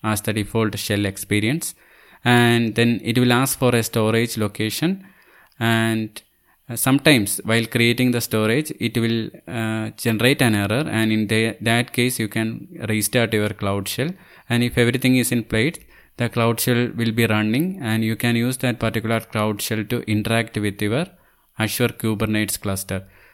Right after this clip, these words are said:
So now we understood that the, we have generated a Azure Kubernetes service cluster. We have provided some details, and that is running, but it won't have anything because we have created an application,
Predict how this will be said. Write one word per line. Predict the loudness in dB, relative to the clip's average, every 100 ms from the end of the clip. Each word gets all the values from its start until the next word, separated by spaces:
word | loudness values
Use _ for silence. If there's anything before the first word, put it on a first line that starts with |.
| _
So | 2
now | 4 6 4 2 0
we | 2 2
understood | 2 0 0 -2 0
that | 0 0 -2 -10
the, | -12 -6 -2 0 0 -2
we | -2
have | 0 0 0
generated | 0 2 0 0 0
a | 2 0 -2
Azure | -4 -4 -4
Kubernetes | -4 -4 -2 -2 0 -2
service | -4 -4 -4 -2 -2 -4
cluster. | -2 -2 -2 -2 -4 -6 _ -20 _ -2
We | 0
have | 2 2
provided | 2 2 2 2 -2
some | -2 -2
details, | -2 -2 -2 -2 -2
and | -2 0
that | -2 -2
is | -4
running, | -2 0 0 -2 -4 -12 _ -4
but | -2
it | -2 -4 -2
won't | 0 0 2
have | 2 2
anything | 2 2 0 -4 -14 -14 2 4 4 0
because | 0 -2 -2 -8 -18 -6
we | 0 0
have | 4 4 2 -2 0
created | 2 4 2 2
an | 2
application, | 0 -2 -4 -4 -2 -2 -4 -6